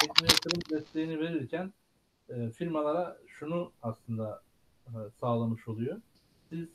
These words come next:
yaptığınız AR-GE çalışmalarını rafa kaldırmayın. E, seri imalatına yönelik yatırımı birlikte sırtlanalım. E, bu ürün,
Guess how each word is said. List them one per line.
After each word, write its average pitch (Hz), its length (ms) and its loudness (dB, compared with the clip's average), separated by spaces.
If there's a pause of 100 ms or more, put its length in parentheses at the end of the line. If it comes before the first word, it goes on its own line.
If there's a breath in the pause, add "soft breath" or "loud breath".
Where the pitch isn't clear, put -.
yaptığınız 143 680 0
AR-GE 151 340 0
çalışmalarını 139 920 -2 (540)
rafa 147 260 -2
kaldırmayın. 143 720 2 (600)
E, 113 160 -4
seri 139 320 -2
imalatına 156 640 2
yönelik 127 480 -2
yatırımı 151 520 -2
birlikte 143 460 -4
sırtlanalım. 151 680 -6 (680)
E, - 40 -16 (680)
bu 196 140 0
ürün, 165 300 2